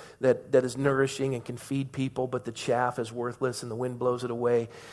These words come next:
And, and Satan is basically saying to God, "I want Peter. You can have the chaff. I'll take the wheat. Anything that's gonna be nourishing to other people, I wanna destroy that.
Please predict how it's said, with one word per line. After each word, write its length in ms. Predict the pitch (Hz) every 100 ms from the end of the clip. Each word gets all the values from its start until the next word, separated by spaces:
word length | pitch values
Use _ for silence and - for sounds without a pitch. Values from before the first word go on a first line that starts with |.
| - -
And, 160 | 147 147
and 200 | - 143
Satan 300 | - 151 139
is 100 | 135
basically 460 | 139 143 143 139 135
saying 400 | - 135 135 127
to 140 | 135
God, 320 | 131 123 120
"I 180 | - 139
want 380 | 143 143 127 -
Peter. 360 | 143 131 113 - - -
You 160 | 143 160
can 140 | 156
have 240 | 143 143 139
the 80 |
chaff. 440 | 120 - 139 123 -
I'll 140 | 135
take 280 | 135 147 139
the 80 | 127
wheat. 320 | 123 135 123
Anything 440 | 131 156 151 160 151
that's 160 | 131
gonna 160 | - 135
be 120 | 131
nourishing 460 | 131 131 131 143 131
to 100 | 139
other 160 | 127
people, 340 | 120 139 131 117
I 60 |
wanna 260 | 120 123 117
destroy 500 | 117 110 - 123 120
that. 300 | 113 107